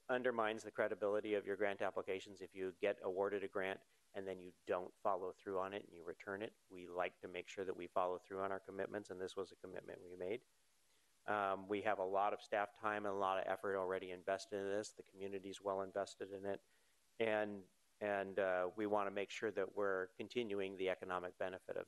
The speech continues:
this to the community. It results in T O T, in a lot of people coming from the Valley, a lot of people coming throughout California to come,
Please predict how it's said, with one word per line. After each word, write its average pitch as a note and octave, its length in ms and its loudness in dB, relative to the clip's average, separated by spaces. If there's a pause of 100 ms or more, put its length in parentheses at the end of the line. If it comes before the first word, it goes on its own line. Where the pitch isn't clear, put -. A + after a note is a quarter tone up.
this F#2 240 -2 (280)
to C3 140 2
the G2 100 -4
community. F2+ 500 -4
It F2+ 120 0 (200)
results F#2+ 380 0
in F#2 80 -8 (120)
T F#2 160 -4
O - 60 0 (100)
T, D3 380 0 (400)
in F#2+ 360 -2
a F2+ 80 2
lot F2+ 220 4
of F2+ 100 -4
people F#2+ 260 -4
coming F#2+ 300 -2
from F2 200 -8
the F2+ 80 -4
Valley, A2+ 420 2
a G#2+ 60 0
lot F2+ 160 0
of - 60 -14
people F#2 200 -6
coming F2+ 240 -6
throughout F2+ 340 0
California E2+ 520 -4
to - 100 -18 (100)
come, F2 220 -4